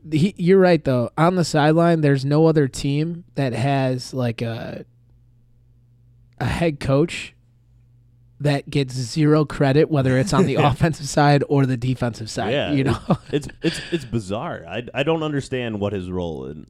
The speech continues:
Speaker 2: in that organization is besides, like, the guy that maybe makes the roster decisions and the guy decides to go on a,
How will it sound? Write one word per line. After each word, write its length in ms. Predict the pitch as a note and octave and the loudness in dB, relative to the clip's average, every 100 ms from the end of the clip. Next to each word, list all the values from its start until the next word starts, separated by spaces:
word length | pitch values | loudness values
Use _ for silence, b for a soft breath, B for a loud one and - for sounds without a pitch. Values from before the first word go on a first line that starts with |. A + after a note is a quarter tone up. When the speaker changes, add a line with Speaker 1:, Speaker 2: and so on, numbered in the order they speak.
| - | -16
Speaker 2:
in 140 | F#2 | -14
that 160 | F2 E2 | -12 -12
organization 640 | E2 D2+ E2+ D#2 C#2 E2 | -12 -14 -14 -14 -14 -14
is 100 | C#2+ | -14
besides, 440 | D#2+ E2+ F2+ E2 D#2+ | -12 -10 -8 -8 -10
like, 200 | E2+ D#2+ - | -12 -12 -16
the 100 | - F#2+ | -12 -8
guy 260 | F#2 F2+ | -6 -6
that 160 | F2 D#2+ | -10 -10
maybe 280 | F2+ E2+ F2 | -12 -12 -12
makes 240 | F2 - | -12 -10
the 100 | F#2+ | -10
roster 340 | G#2 A#2+ - | -8 -8 -6
decisions 640 | A2+ G2+ G#2+ G2 F#2+ F#2 - b b b b | -6 -4 -6 -6 -8 -12 -18 b b b b
and 180 | - G2 | -10 -6
the 60 | G2 | -4
guy 180 | G2 F#2+ | -4 -2
decides 440 | F#2 - F#2 F2 | -4 -4 -6 -6
to 60 | F2 | -4
go 200 | F#2+ F#2+ | -2 -2
on 320 | - F2 | -4 -10
a, 100 | F2 | -10